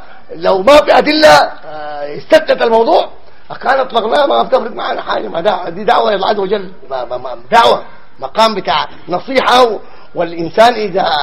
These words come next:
كذب فيها فهو يخدع نفسه أولًا. على كل حال ده بالنسبة للجواب على سؤالي الأول، وبحذرك منه وأنت على كيفك، لا تمشي له وتمشي، لكن ال-، المنهج بتاعه ده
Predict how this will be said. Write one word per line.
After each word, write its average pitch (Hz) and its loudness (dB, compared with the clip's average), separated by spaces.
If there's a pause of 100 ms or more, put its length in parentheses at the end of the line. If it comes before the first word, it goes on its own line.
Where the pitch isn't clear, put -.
(380)
كذب 247 6
فيها 233 6
فهو 214 4
يخدع 185 0
نفسه 196 -2
أولًا. 160 -2 (360)
على 196 2
كل 269 0
حال 254 4 (200)
ده 220 2
بالنسبة 214 -2
للجواب 202 2
على 170 0 (480)
سؤالي 196 4
الأول، 220 2 (100)
وبحذرك 180 -2
منه 196 2
وأنت 190 2
على 165 -2
كيفك، 151 -8 (200)
لا 151 -4
تمشي 160 -6
له 185 -2
وتمشي، 185 -6 (320)
لكن 156 -2
ال-، 156 -4
المنهج 170 -4
بتاعه 175 0
ده 214 0